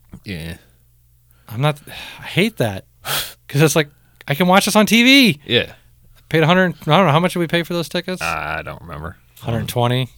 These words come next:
Speaker 2: roughly?
Speaker 1: One thirty. I don't know,
Speaker 2: One thirty?
Speaker 1: something.
Speaker 2: Which, another thing, we got stuck in the row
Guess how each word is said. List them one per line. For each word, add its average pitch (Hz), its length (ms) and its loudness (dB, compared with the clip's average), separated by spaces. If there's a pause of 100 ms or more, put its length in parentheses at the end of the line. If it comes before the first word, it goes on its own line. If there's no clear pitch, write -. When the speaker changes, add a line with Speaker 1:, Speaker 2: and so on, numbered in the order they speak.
(120)
Speaker 2:
roughly? 127 520 -2
Speaker 1:
One 127 80 -6
thirty. 87 300 -8
I - 120 -20
don't - 100 -20
know, - 60 -6
Speaker 2:
One 120 80 -4
thirty? 120 360 -2
Speaker 1:
something. 82 340 -14 (800)
Speaker 2:
Which, - 420 -6 (1200)
another 147 340 2
thing, 95 380 -6 (880)
we 123 140 -2
got 147 160 -2
stuck 165 260 2
in 160 80 2
the 147 80 2
row 143 440 6